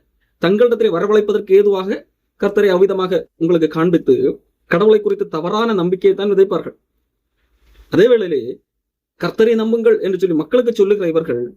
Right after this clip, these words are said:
தங்களுக்கு ஒரு பிரச்சனை என்று வரும்போது அவர்கள் கடவுளை நம்புவதில்லை, மாறாக தவறான வழிகளிலே, துன்மார்க்கனமான வழிகளிலே தான் பயணிக்கிறார்கள் என்கிறதை நீங்கள் புரிந்து கொள்ள வேண்டும் என்கிறதற்காகத்தான் இந்த வீடியோ பதிவு.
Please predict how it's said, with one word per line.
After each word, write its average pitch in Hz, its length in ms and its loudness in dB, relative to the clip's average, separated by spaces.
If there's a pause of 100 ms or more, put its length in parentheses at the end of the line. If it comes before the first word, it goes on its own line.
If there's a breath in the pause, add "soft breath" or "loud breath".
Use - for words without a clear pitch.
(160)
தங்களுக்கு 226 400 2
ஒரு 233 80 4
பிரச்சனை 208 320 -4
என்று 175 140 -4
வரும்போது 147 400 0 (260)
அவர்கள் 160 260 0
கடவுளை 220 360 4
நம்புவதில்லை, 208 540 -2 (440)
மாறாக 151 360 0 (540)
தவறான 180 380 2
வழிகளிலே, 151 400 2
துன்மார்க்கனமான 190 680 0
வழிகளிலே 151 420 2
தான் 196 200 -2
பயணிக்கிறார்கள் 127 560 -2 (480)
என்கிறதை 220 440 4
நீங்கள் 190 220 -4
புரிந்து 262 240 -4
கொள்ள 180 180 0
வேண்டும் 131 260 -4 (160)
என்கிறதற்காகத்தான் 160 680 -2
இந்த 180 140 0
வீடியோ 151 220 4
பதிவு. 120 240 -8